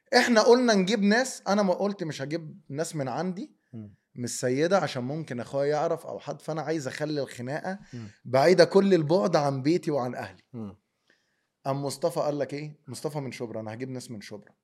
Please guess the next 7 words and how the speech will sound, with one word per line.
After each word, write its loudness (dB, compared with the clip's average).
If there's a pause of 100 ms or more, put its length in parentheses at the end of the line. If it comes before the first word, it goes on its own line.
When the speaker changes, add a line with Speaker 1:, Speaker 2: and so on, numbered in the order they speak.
(760)
Speaker 1:
واتقل -4
وبتاع -6
ورفع -4
الموبايل، -4
انا -4
بتخانق. -12 (340)
Speaker 2:
مم. -18